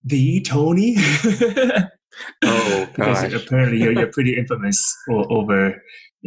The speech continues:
Speaker 1: at U S C in the
Speaker 2: Um,
Speaker 1: pharmacy department.
Speaker 2: Yeah, I, I did a,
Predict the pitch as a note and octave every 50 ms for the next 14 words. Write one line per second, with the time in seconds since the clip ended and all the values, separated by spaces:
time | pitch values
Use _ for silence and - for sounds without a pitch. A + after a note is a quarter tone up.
0 | - - A2+ G#2 A2 A2 G#2+ G#2 G2 G2 - - G#2+ F#2+ F#2+ G2 F#2+ - - _
1 | _ _ - - B2 B2 B2 B2 A#2+ A2 G2+ G2+ G2 F#2+ F#2+ - G#2+ F#2+ - -
2 | G#2 F#2 F2 F#2+ F2 - - - _ _ _ - - - - C#3 C#3 D3 D#3 D3+
3 | D3 D3+ - C#3 D3 D3+ D3+ D#3 D#3 - D3 D3 D3 C#3 C#3+ D#3+ E3 E3 E3+ D3
4 | C#3+